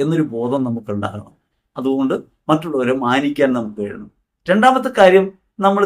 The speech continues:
തിരഞ്ഞെടുക്കപ്പെട്ടവരാണ് എന്നതിന്റെ മിഥ്യാഭിമാനത്തിലല്ല എത്തേണ്ടത്. തിരഞ്ഞെടുക്കപ്പെട്ടവർക്ക് വീഴ്ച സംഭവിക്കാം, തെറ്റുകൾ സംഭവിക്കാൻ സാധ്യതയുണ്ട് എന്നൊരു പരമാർത്ഥം എപ്പോഴും വിനീത ഹൃദയരും ദൈവസന്നിധിയിൽ അനുതാപമുള്ളവരുമായിരിക്കാൻ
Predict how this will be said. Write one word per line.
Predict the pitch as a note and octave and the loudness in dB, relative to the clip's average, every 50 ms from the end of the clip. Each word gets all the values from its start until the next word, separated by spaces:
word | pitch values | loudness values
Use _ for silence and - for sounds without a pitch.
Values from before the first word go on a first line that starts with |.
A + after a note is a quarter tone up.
| G3 - | 2 4
തിരഞ്ഞെടുക്കപ്പെട്ടവരാണ് | G3+ G3 G#3+ B3+ C#4+ C#4+ C#4+ - B3+ G#3 A#3 - G#3 F#3 F3 F3 E3+ E3 D#3+ D#3 D#3+ E3 E3 - | 4 6 6 4 2 2 2 0 0 2 2 2 4 4 4 2 2 2 2 2 2 0 -2 -4
എന്നതിന്റെ | D#3 D3 D3 D3 D3 D3 D#3 D3+ | -6 -4 -4 -2 -2 -2 -2 -2
മിഥ്യാഭിമാനത്തിലല്ല | D#3 D#3 - - G3+ F#3+ F3+ E3+ F3+ F3+ F3 E3+ E3+ E3 E3+ D#3 C3 B2 A#2+ A#2 A#2 | -4 -4 -2 0 0 0 2 0 0 0 0 0 0 -2 -2 -4 -4 -2 -2 -2 -2
എത്തേണ്ടത്. | A2 - B2 A#2 A#2 A#2+ A#2+ C3 C3+ - - _ _ _ _ - | -2 -2 -2 -2 -2 -2 -2 -2 -4 -4 -8 _ _ _ _ 2
തിരഞ്ഞെടുക്കപ്പെട്ടവർക്ക് | C3 A2+ A#2+ C3 D#3+ F3 G3+ G3 A3 G#3 - D#3 - D3 C3+ C3 B2 C#3 D#3 D3 | 2 2 2 2 2 0 0 0 -2 -4 -4 -4 -2 0 -2 0 -2 -2 -2 2
വീഴ്ച | D3 D#3 E3+ E3+ - A3+ G#3 F3+ | 4 2 2 2 0 -2 -2 0
സംഭവിക്കാം, | E3+ C#3 C3+ C3+ B2+ B2+ B2 C3 B2+ A#2 G#2+ G#2 G#2 - _ _ - | 0 0 0 0 0 0 0 0 -2 -2 -2 -6 -10 -14 _ _ -2
തെറ്റുകൾ | C3 B2 - D#3 D#3+ E3 D#3+ - | -2 -2 -2 -2 -4 -4 -4 -4
സംഭവിക്കാൻ | D3+ C3 C3 C3+ C3 C3 A#2+ A#2 C3 C3 C3 - | -4 -2 -2 -2 -2 -4 -4 -6 -6 -8 -6 -6
സാധ്യതയുണ്ട് | - A#2 B2+ C3+ C3+ F3+ F3 E3 C#3+ C3+ B2+ B2 B2 C#3+ E3+ - - - _ _ _ B2+ | -4 -4 -4 -4 -2 -2 -2 0 0 0 0 2 2 2 2 0 -2 -10 _ _ _ 2
എന്നൊരു | C3+ D3 D#3 D#3 D3+ C#3+ | 2 4 2 2 2 2
പരമാർത്ഥം | B2+ B2 C3+ C#3 D3+ D3+ D3 - C#3 C3+ A2 G#2+ G#2 - _ - B2 | 4 4 4 4 4 2 2 2 0 -2 -2 -4 -6 -10 _ -8 -8
എപ്പോഴും | A2 G#2+ C3+ C#3 C#3+ D3 D3 C#3 | -4 0 2 2 2 2 2 0
വിനീത | C#3 C#3+ D3+ E3+ F#3+ F#3 G3 F#3+ | 0 2 2 2 2 4 2 2
ഹൃദയരും | C#3+ C#3+ C3 C3+ C3 C3+ C#3+ D3+ G3 A#3 G#3+ - _ _ _ _ _ _ | 2 2 2 6 6 6 6 6 4 0 -2 -4 _ _ _ _ _ _
ദൈവസന്നിധിയിൽ | B2+ C3 C#3+ C#3+ C#3 C#3+ D3+ C#3+ C#3 C3+ C#3+ E3+ F#3+ G#3 G#3 - _ _ _ - | 2 2 2 0 0 0 0 0 0 2 2 2 2 2 0 -4 _ _ _ 0
അനുതാപമുള്ളവരുമായിരിക്കാൻ | B2+ D3 D#3 F#3 G#3 A3+ A#3 A#3 A3 G3 E3+ D3+ C#3 C3+ C3+ C3 B2 B2 A#2 A#2 A#2 A2+ A#2 G#2+ - D3 D3 | 2 4 6 6 6 6 6 4 2 2 2 2 4 4 2 2 0 0 0 0 -2 -2 -4 -4 -2 -2 -2